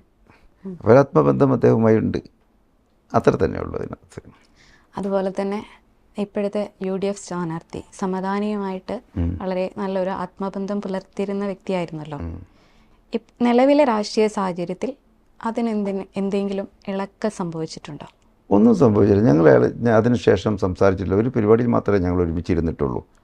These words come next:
Speaker 2: സ്ഥാനാർത്ഥിയായതിനു ശേഷം. കോഴിക്കോട് ഒരു ഫംഗ്ഷനിൽ ഞങ്ങൾ ഒരുമിച്ചിരുന്നുണ്ട്. അതിൻ്റെ അപ്പുറത്ത് ഒരു ഹായ് കടന്ന്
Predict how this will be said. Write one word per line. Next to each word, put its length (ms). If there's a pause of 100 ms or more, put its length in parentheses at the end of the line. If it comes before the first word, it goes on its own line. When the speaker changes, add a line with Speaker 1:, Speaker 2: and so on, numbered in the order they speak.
(160)
Speaker 2:
സ്ഥാനാർത്ഥിയായതിനു 760
ശേഷം. 420 (460)
കോഴിക്കോട് 360
ഒരു 80
ഫംഗ്ഷനിൽ 380
ഞങ്ങൾ 240
ഒരുമിച്ചിരുന്നുണ്ട്. 680 (720)
അതിൻ്റെ 240
അപ്പുറത്ത് 380
ഒരു 260
ഹായ് 320
കടന്ന് 420